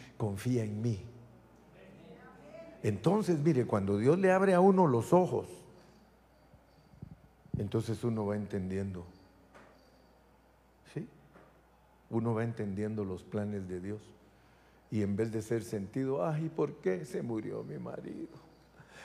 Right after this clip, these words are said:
¿Por qué me quedé sola?". ¿Sí? Señor te va a decir, "Porque yo en tu programa, de aquí en adelante, tú tenías que salir sola adelante.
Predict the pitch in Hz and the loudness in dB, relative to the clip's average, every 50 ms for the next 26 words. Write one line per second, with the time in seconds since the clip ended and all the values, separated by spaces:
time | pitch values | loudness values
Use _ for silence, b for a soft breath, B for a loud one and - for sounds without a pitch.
0 | B B B - 240 233 233 233 - - - - - 233 208 - - 180 185 - | B B B -4 -2 -2 -2 -4 -10 -20 -12 -6 -4 -2 -2 0 -2 -2 -2 -4
1 | 202 196 - 202 196 - - - 196 196 190 - 208 247 - - - - - 226 | -6 -6 -6 -8 -8 -8 -6 -4 -4 -2 -2 -4 -4 -6 -8 -14 -12 -6 -4 -2
2 | - - 151 - - - 320 339 B B B B B B B B B - - - | -2 -2 -2 -2 -2 -2 -4 -4 B B B B B B B B B -20 -20 -20
3 | - - - - - - _ _ - _ _ - - - - - - - - - | -20 -20 -20 -20 -20 -20 _ _ -20 _ _ -20 -20 -20 -20 -20 -20 -20 -20 -20
4 | - - - - - - - - - - - - - - - - - - - - | -20 -20 -20 -20 -20 -20 -20 -20 -20 -20 -20 -20 -20 -20 -20 -20 -20 -20 -20 -20
5 | - - - - - - - - - - 90 90 87 95 113 135 160 - - - | -20 -20 -20 -20 -20 -20 -20 -20 -14 -10 -8 -6 -6 -6 -8 -10 -12 -16 -20 -20
6 | - - - - _ _ _ b b b b b b b - - 85 92 101 104 | -20 -20 -20 -20 _ _ _ b b b b b b b -12 -8 -4 -2 -2 -2
7 | 98 101 - 98 95 98 101 101 107 104 87 104 104 95 - - 95 95 98 101 | -2 -2 -2 -2 0 0 -2 -2 -2 -4 -2 -2 -4 -4 -2 -2 -2 0 2 2
8 | 107 113 127 131 127 120 110 - 107 95 - 95 95 92 98 104 110 110 117 120 | 2 2 2 0 -2 -4 -2 -2 -4 -4 -2 -4 -4 -2 0 0 0 0 0 -2
9 | 117 117 120 117 117 B B B B B - 95 98 92 92 - - - 110 120 | -4 -6 -6 -8 -14 B B B B B -8 -4 -4 -4 -4 -4 -4 -2 -2 0
10 | 123 123 120 107 104 101 95 104 107 113 123 117 - 107 92 - - 113 101 - | 0 0 0 0 0 0 0 -2 -2 -2 -4 -4 -6 -8 -6 -2 -2 -2 -2 0
11 | 101 98 98 101 98 92 95 - - 98 92 - 95 90 92 98 95 90 - - | -2 -2 0 0 -2 -4 -6 -6 -8 -8 -6 -4 -6 -4 -4 -6 -8 -8 -4 -2
12 | 101 101 101 101 98 95 90 90 90 92 95 98 101 95 92 90 82 - - - | -2 -2 -2 -2 -4 -4 -6 -6 -6 -4 -4 -4 -4 -4 -6 -8 -10 -10 -10 -10
13 | - | -10